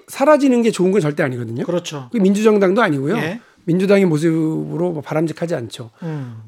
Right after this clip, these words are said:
Speaker 1: 그 이-, 이것도 역시 입장을 바꿔놓고 생각해보면 예전에 저쪽에 뭐 남원정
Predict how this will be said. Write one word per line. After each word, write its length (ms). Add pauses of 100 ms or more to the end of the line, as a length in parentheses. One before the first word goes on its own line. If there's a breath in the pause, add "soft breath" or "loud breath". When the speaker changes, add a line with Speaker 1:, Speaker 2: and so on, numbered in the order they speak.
Speaker 1:
그 200
이-, 140 (280)
이것도 360
역시 220
입장을 280
바꿔놓고 340
생각해보면 840 (460 soft breath)
예전에 800
저쪽에 480
뭐 180
남원정 580